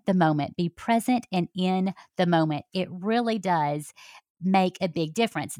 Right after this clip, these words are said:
That is being intentional. By the way,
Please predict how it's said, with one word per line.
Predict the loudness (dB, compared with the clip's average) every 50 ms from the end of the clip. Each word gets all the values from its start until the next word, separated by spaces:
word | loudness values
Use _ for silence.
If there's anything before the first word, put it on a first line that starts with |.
| -8
That | -4 0 0 2 0 0
is | -2 -4 -6 -2
being | -2 0 0 0 0 0 0 -2 -2 -6 _ _ _ _
intentional. | -2 -2 -2 -2 -4 -8 -8 -2 2 2 2 2 0 -2 -2 -4 -4 -6 -8 -12 -16 -18 _ _ _ _ _ _ _ _ _ _ _ _ _ _ _ _ _ _ -20 -20 -20 -20 -20 -20 _ 2
By | 2 4 4
the | 2 2
way, | 2 2 2 2 2 0 -2 -6 -8